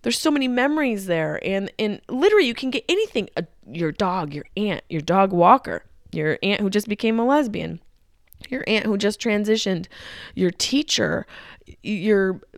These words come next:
ex-boyfriend, your friend's husband, your mailman or woman or person. There's a gift for everybody in Marshall's. Marshall's is the gift, really, this holiday season.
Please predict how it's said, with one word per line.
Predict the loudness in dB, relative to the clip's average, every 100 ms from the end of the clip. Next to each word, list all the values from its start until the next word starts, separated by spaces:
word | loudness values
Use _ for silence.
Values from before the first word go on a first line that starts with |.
| -2
ex-boyfriend, | 0 0 -2 2 2 0 -6 -6 -8 -8
your | -2 2 4 4 4 0 -4
friend's | -4 2 2 2
husband, | 0 0 0 -6 -10 -10 -12 -8
your | -2 2 2 4 6 6 4 2 -4 -16 -12 -2
mailman | 2 2 2 2 0 -6 -6
or | -4 -2
woman | -2 -4 -6 -6 -6
or |
person. | -2 -2 -4 -10 -10 -14 0
There's | 0 2
a | 0
gift | 0 0 0
for | 2
everybody | 4 2 -2 -2
in | -4
Marshall's. | -6 -6 -8 -10 -18 -20 -20 -10
Marshall's | 2 2 4 2
is | 2 0
the | -4
gift, | -4 -10 -14 -18 -18 -12
really, | 0 4 4
this | 0 0
holiday | 0 2 0 -2
season. | -2 -4 -4 -6 -8